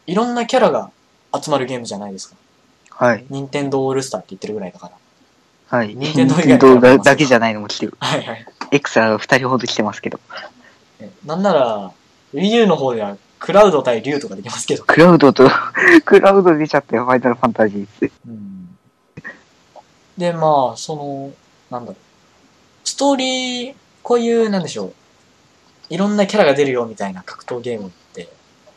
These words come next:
Speaker 2: はい。
Speaker 1: ストーリーが結構雑だったりするんですよ。
Speaker 2: はい。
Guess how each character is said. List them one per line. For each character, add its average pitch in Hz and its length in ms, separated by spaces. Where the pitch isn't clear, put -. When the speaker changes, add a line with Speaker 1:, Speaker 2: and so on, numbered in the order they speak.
Speaker 2:
は 107 180
い。 - 100
Speaker 1:
ス - 100
ト 220 120
ー 214 40
リ 208 60
ー 190 60
が 202 80
結 196 120
構 165 100
雑 135 240
だ 180 80
っ 170 80
た 120 80
り 104 60
す - 120
る 110 80
ん 104 80
で 95 80
す - 80
よ。 - 60
Speaker 2:
は 104 300
い。 - 60